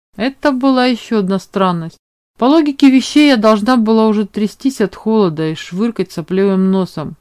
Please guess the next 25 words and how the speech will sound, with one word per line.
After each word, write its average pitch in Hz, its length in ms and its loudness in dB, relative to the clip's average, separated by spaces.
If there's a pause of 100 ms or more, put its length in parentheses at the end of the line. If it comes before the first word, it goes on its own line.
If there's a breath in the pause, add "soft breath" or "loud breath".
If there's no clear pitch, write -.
(440)
Но 208 260 0
ничего 349 360 -2
подобного, 214 840 0 (280)
лишь 254 400 -6
легкий 254 380 -2
дискомфорт. 214 680 -8 (1040)
Я 349 140 2
прижалась 247 560 2
к 202 80 -2
бочке, 247 400 0
которая 214 380 0
стояла 208 480 2
рядом, 196 360 2
чтобы 185 380 -4
не 185 80 0
свалиться, 208 760 -4 (480 soft breath)
если 202 600 2
вдруг 190 480 -2
усну. 196 520 0 (960)
Закрыла 226 520 2
глаза, 226 440 2
пытаясь 202 420 -2
разложить 196 560 -2
по 196 100 -4
полочкам 196 720 -4